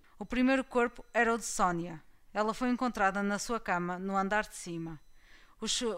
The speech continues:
os peritos acreditam que ela estava a dormir quando o ataque começou. A jovem tinha sido esfaqueada, esfaqueada vinte vezes e a sua boca presa com fita cola. O corpo também mostrava cortes nas mãos e braços,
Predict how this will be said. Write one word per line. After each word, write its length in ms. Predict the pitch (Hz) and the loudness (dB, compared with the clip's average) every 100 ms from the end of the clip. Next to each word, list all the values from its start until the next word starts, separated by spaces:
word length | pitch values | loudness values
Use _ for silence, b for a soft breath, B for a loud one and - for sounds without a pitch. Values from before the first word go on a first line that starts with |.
| - | -6
os 140 | 226 | -8
peritos 380 | - 247 262 262 | -4 -4 -2 -4
acreditam 560 | - 196 190 196 226 | -6 -6 -8 -4 -4
que 120 | 208 220 | -2 0
ela 160 | 202 | 0
estava 300 | 202 - 202 | 0 0 2
a 60 | 208 | 2
dormir 360 | 202 190 180 | 0 -2 -2
quando 260 | 180 196 190 | -2 -2 0
o 40 | |
ataque 340 | 202 - 190 - | -2 0 -2 -2
começou. 560 | 202 196 - 143 151 - - b b b b | -6 -6 -6 -10 -12 -18 -20 b b b b
A 80 | 202 | -2
jovem 280 | 214 220 226 | 2 2 2
tinha 240 | 208 220 214 | 0 -4 -4
sido 180 | 208 | -4
esfaqueada, 720 | 185 - 220 - 185 175 180 110 | -6 -4 -6 -2 -4 -2 -8 -8
esfaqueada 640 | - - 214 - 175 165 | -8 -6 -6 -2 -2 -2
vinte 380 | 165 220 254 - | -2 0 0 0
vezes 520 | 175 175 175 208 - - b b b b | -4 -4 -4 -6 -10 -12 b b b b
e 140 | 220 | -2
a 60 | 226 | 0
sua 260 | 220 247 226 | 0 -2 -2
boca 580 | 214 214 226 214 - 170 | -2 -4 -4 -4 -4 -4
presa 260 | 208 202 202 | -4 -4 -4
com 160 | 220 | -4
fita 300 | 190 226 208 | -2 -2 -2
cola. 400 | - 165 156 151 - b b b b - | -4 -4 -6 -10 -16 b b b b -10
O 100 | 214 | -2
corpo 320 | 254 240 - | 0 2 0
também 300 | 226 214 220 | 0 0 2
mostrava 600 | 214 - 226 196 180 185 | 0 -2 4 6 6 2
cortes 380 | - 202 190 202 | 2 0 0 -2
nas 240 | 202 196 | -2 -2
mãos 380 | 196 190 226 220 | 0 2 2 -2
e 80 | 202 | -6
braços, 600 | 175 175 180 - 214 | 0 0 0 -6 -10